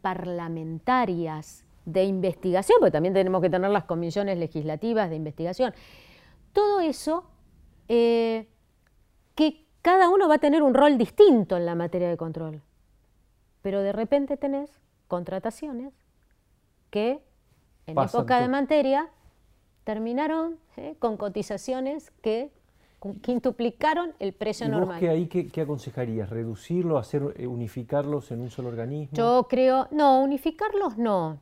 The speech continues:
Speaker 1: Yo creo que habría que, en primer lugar, hacer una muy buena modificación de la ley veinticuatro ciento cincuenta y seis, volviendo a, a poner al Poder Legislativo, a través de la auditoría, como un control externo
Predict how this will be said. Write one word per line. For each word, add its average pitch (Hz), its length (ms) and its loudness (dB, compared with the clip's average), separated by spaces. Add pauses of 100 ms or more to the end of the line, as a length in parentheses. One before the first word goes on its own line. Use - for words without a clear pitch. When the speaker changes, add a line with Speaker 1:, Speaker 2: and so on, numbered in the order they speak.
Speaker 1:
Yo 240 160 -4
creo 285 340 2
que 247 280 2
habría 185 360 0
que, 165 320 -4 (100)
en 175 120 -8
primer 220 320 -4
lugar, 277 340 4
hacer 240 280 -2
una 202 180 -2
muy 202 320 0
buena 240 200 -2
modificación 190 520 -6
de 196 80 -4
la 180 100 -4
ley 190 140 -4
veinticuatro 185 480 -8
ciento 175 380 -12
cincuenta 165 380 -10
y 151 40 -12
seis, 247 300 0 (560)
volviendo 262 1040 0
a, 190 200 -2 (160)
a 180 340 -4
poner 190 500 -2
al 170 180 -6
Poder 185 400 -4
Legislativo, 233 1040 -2
a 175 140 0
través 175 400 -2
de 175 80 -4
la 165 100 -6
auditoría, 175 720 -2
como 185 420 -2
un 262 240 2 (160)
control 185 600 0 (180)
externo 269 760 -4